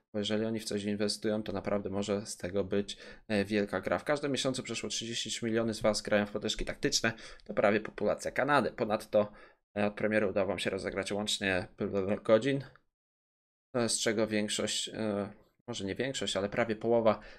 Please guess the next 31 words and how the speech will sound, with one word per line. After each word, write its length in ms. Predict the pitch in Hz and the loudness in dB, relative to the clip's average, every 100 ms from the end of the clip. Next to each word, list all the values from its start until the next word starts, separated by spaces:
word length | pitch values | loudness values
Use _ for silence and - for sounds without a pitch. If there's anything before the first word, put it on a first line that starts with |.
| - | -8
e, 160 | 107 104 | -2 -2
tych 240 | - 110 | 0 -4
godzin 460 | - 107 104 104 - | 2 2 2 -2 -4
w 120 | - | -12
przeciągu 760 | - - 120 - 90 98 104 104 - - _ - | -10 -4 -4 -4 -4 -2 0 -2 -4 -20 _ -4
trzydziestu 720 | - 131 - 95 - - 110 | -2 -2 -2 -2 -2 -2 -2
ostatnich 640 | 104 - - - 92 95 - | -2 -4 -6 -6 -12 -12 -10
dni. 440 | 139 165 135 - - | 0 4 4 2 -16
Globalna 520 | 127 120 117 117 113 107 | -12 -2 2 4 2 0
średnia 340 | - 113 113 | -2 0 2
liczba 440 | 107 107 110 107 - - - | 0 0 2 2 0 -20 -18
graczy 360 | - 110 107 - | -2 2 2 2
na 140 | 113 110 | 0 4
raz 320 | 110 113 - 113 | 6 4 0 -6
w 160 | - | -4
szczytowym 500 | - - 147 131 113 | -2 -2 0 0 0
momencie 360 | 110 107 110 110 | 0 0 0 0
grających 400 | 110 104 104 104 | 2 0 0 -4
w 60 | 107 | -2
League 160 | 110 | -4
zwiększyła 420 | 104 113 110 113 | -4 -6 -2 -2
się 140 | 107 107 | 0 -2
o 20 | |
trzydzieści 500 | - - 123 131 143 | -2 -4 -4 -4 -2
procent, 440 | 151 147 104 104 - - - _ | 2 2 2 -2 -4 -20 -20 _
gdy 240 | 120 120 135 | -6 -2 -2
potyczki 440 | 110 107 101 - | -2 -6 -6 -6
taktyczne 380 | 104 92 104 98 | -8 -4 -4 -4
trafiły 320 | - 87 90 | -8 -8 -6
na 100 | 95 | -6
serwery. 480 | 104 - 123 135 101 | -6 -4 2 4 2